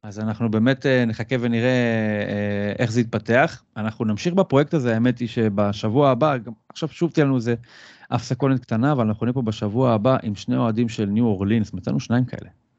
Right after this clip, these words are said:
לא היה, לא להאמין. ואנחנו אחרי זה גם נהיה עם, אה, אוהדים של קבוצות מה-A F C צפון, שהזכרנו פה בנגיעה אחת, כולם למעשה יהיו שם, חוץ מאוהדים של קליבלנד. נועם, אתה רוצה לגלם את התפקיד הזה?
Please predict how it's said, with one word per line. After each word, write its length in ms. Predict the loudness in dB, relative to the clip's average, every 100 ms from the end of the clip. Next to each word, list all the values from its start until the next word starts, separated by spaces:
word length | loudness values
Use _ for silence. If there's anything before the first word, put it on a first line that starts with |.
| _ _ _ _ _ _ _ _
לא 80 | 2
היה, 220 | 4 4
לא 180 | 4 4
להאמין. 440 | 4 2 2 0 -2 -10 _ _ _
ואנחנו 280 | -2 0 0
אחרי 160 | 0 0
זה 100 | 2
גם 160 | 2
נהיה 160 | 2 2
עם, 140 | 2
אה, 320 | 0 0 -2 -6 -4
אוהדים 280 | -4 -2 -4
של 120 | -4
קבוצות 400 | -4 -4 -2 0
מה-A 260 | 2 2 2
F 40 | 0
C 20 |
צפון, 300 | -4 2 2
שהזכרנו 380 | 2 0 2 4
פה 80 | 4
בנגיעה 400 | 4 4 4 2
אחת, 320 | 0 -4 -4 _
כולם 400 | -2 0 2 2
למעשה 520 | 0 0 -2 -4 -4 -2
יהיו 180 | -2
שם, 240 | -2 -4 -8
חוץ 320 | -4 -4 0
מאוהדים 260 | 0 0 -2
של 120 | -4
קליבלנד. 540 | 0 2 4 2 2
נועם, 200 | 2 2
אתה 120 | 2
רוצה 200 | 0 2
לגלם 340 | 0 2 2 2
את 40 |
התפקיד 320 | 0 -2 0
הזה? 220 | 2 2